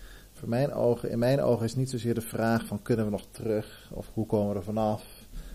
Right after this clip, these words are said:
Maar vooral: "Hoe voorkomen we dat het ons overneemt?" Hè, en ik denk dus dat we heel erg moeten erkennen dat we moeten gaan samenleven met dit soort technologieën.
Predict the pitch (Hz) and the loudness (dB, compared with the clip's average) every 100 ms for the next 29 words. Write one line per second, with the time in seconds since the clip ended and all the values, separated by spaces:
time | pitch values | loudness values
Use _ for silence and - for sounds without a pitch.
0 | - - 104 - 98 104 110 110 101 - | -8 -4 -4 -2 2 4 4 2 -2 2
1 | 120 120 113 98 107 104 - 95 - 127 | 6 6 4 0 0 0 -2 -4 4 6
2 | 127 104 98 50 - - - - - - | 6 4 -2 -4 -8 -12 -20 -20 -20 -20
3 | - - - - 131 117 95 104 101 95 | -20 -20 -10 -4 -2 -2 0 2 0 0
4 | - 92 107 104 107 98 95 90 - 98 | -2 -2 0 2 2 2 0 -4 -4 -6
5 | 92 - - - - - 120 98 90 147 | -6 -6 -2 -2 -2 2 4 4 0 -2
6 | - 110 107 92 - 95 - - 165 160 | -2 -2 -4 -4 -6 -6 -4 2 4 4
7 | 110 92 95 95 - 85 87 95 92 92 | 2 2 0 -4 -6 -10 -6 -4 -2 -4
8 | - 87 90 92 87 82 - 80 71 | -4 -8 -8 -6 -6 -8 -10 -12 -12